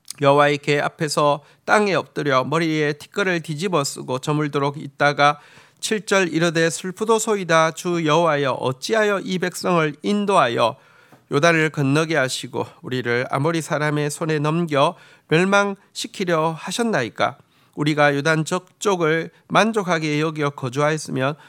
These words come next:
좋을 뻔하였나이다. 자, 그래서 삼천 명을 보냈는데, 아유, 이 아이 앞에서 여러분, 패배했고요.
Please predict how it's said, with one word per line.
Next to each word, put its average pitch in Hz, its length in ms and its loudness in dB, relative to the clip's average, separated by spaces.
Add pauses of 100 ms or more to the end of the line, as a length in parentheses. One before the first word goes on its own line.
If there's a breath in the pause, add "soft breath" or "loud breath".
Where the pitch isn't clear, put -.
(200 soft breath)
좋을 127 340 -2
뻔하였나이다. 127 1160 -4 (1080 loud breath)
자, 185 260 10
그래서 196 400 6
삼천 190 380 0
명을 214 260 2
보냈는데, 127 880 2 (100)
아유, 131 560 0
이 143 360 -2
아이 196 280 4
앞에서 139 720 0
여러분, 120 420 -4
패배했고요. 160 960 -4